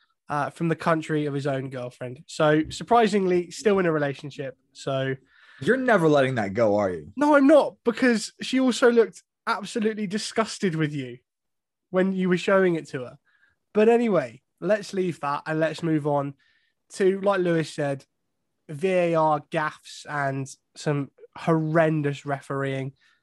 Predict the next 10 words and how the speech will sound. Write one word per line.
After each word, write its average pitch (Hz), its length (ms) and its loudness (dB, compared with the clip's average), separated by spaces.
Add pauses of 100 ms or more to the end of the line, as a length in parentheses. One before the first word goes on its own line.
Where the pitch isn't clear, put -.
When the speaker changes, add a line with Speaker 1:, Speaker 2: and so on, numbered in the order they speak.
(240)
Speaker 1:
the 139 80 -4
last 139 280 2
weekend 139 380 -4
in 135 80 -4
the 131 60 -4
Premier 143 340 -2
League. 143 240 0 (540)
Chelsea 247 380 0
and 233 100 0
Liverpool, 247 500 -2